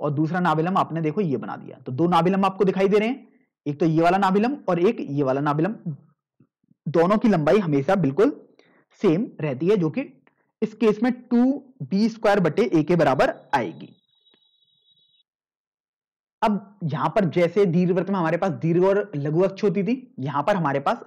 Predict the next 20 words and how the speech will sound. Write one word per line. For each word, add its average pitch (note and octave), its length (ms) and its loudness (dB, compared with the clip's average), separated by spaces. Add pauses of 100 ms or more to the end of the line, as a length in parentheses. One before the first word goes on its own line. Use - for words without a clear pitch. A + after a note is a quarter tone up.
अनुप्रस्थ F3+ 520 -4 (140)
और G#3+ 160 2
संयुग्मी D3+ 460 -2
अक्ष D3 200 -6
होती B2 200 -8
हैं। B2 160 -10 (800)
तो D3+ 80 -4
मैं D3 140 -2
यहां D#3 160 -2
पर F3 80 -2
लिख D#3+ 140 0
देता D3+ 180 -6
हूं G3+ 100 -8
अनुप्रस्थ F3+ 460 -6
अक्ष F3+ 160 -6
की G#3 100 -4
लंबाई, F#3 400 -2 (1080)
अर्थात D#3+ 300 -8
अनुप्रस्थ E3+ 480 -6
अक्ष F#3+ 240 -6